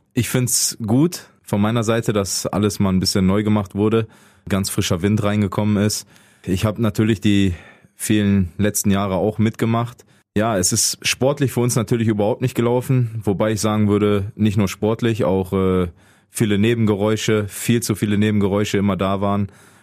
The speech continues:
und, ähm, ja, wir da irgendwo auch ein bisschen,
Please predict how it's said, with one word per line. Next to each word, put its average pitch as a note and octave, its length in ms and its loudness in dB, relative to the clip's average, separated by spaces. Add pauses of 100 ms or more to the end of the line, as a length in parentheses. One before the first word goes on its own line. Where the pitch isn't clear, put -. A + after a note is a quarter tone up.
(140)
und, F#2 480 2
ähm, F2+ 420 2 (300)
ja, G2 340 0
wir F#2+ 100 2
da F#2+ 180 0
irgendwo G2+ 460 0
auch D#2 180 -2
ein F#2+ 100 2
bisschen, F#2+ 520 0